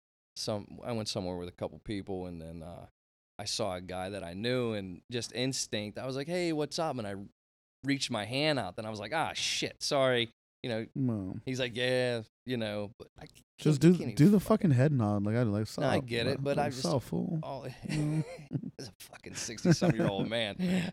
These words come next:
Speaker 1: <laughs> But, uh, I just, you know,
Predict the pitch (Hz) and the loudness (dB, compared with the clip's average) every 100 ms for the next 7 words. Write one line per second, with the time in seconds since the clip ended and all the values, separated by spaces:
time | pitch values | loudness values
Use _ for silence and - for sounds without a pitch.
0 | - 202 185 156 - 160 165 151 147 139 | 6 6 8 6 4 0 -2 -4 0 2
1 | 120 - 135 135 151 151 - - 101 92 | 0 -6 -10 -14 -18 -18 -20 -16 -14 -14
2 | 95 101 - - 147 131 120 - - - | -12 -10 -6 2 4 4 0 -6 -14 -8
3 | 135 113 98 95 | -4 -4 -4 -6